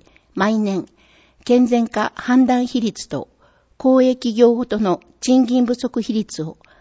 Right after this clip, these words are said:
議会に報告し、公表することが義務付けられています。令和四年度決算の各比率は以下の通りです。問い合わせ、財政課、電話二二の二一一一、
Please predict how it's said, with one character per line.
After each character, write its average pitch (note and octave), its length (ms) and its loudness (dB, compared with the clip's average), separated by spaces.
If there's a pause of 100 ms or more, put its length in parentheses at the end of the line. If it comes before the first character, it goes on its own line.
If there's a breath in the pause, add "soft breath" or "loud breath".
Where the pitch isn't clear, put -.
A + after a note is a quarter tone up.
(160 loud breath)
議 A#3 140 -2
会 G3+ 280 -2
に D3 220 -2
報 G#3+ 240 0
告 G3+ 280 -8
し、 - 240 -10 (520 soft breath)
公 C4 180 6
表 A#3+ 260 2
す A#3 160 -6
る A3+ 80 -4
こ A#3 100 -10
と A#3 140 -2
が D#3+ 180 -4 (140)
義 F3 140 -4
務 G3+ 120 0
付 F#3+ 180 -10
け F#3+ 140 -2
ら F#3+ 120 -2
れ E3+ 120 -6
て - 80 -16
い F3 100 -14
ま D#3+ 140 -14
す。 - 180 -18 (1040 soft breath)
令 B3+ 200 6
和 C4 120 4
四 A#3+ 140 0
年 A3+ 260 -2
度 - 220 -6 (100)
決 A#3+ 180 2
算 E3 280 -2
の C#3+ 120 -6 (120)
各 A3 380 -4
比 - 160 -8
率 F#3 280 -6
は E3 160 -8 (200)
以 B3+ 80 -8
下 B3+ 140 -4
の F#3 120 -6
通 E3 120 -12 (120)
り D#3 100 -18
で - 140 -18
す。 - 180 -20 (840)
問 G#3+ 220 -4
い G3 60 -4
合 F#3+ 80 -6
わ F3+ 100 -8
せ、 - 280 -14 (180)
財 A3 200 -6
政 G3+ 320 -12
課、 - 220 -16 (220)
電 G3 300 -6
話 F3 200 -8 (200)
二 B3+ 260 -4
二 B3+ 280 -4
の D3+ 260 -10 (140)
二 B3+ 260 -2
一 E3+ 260 -14
一 E3 280 -14
一、 - 320 -18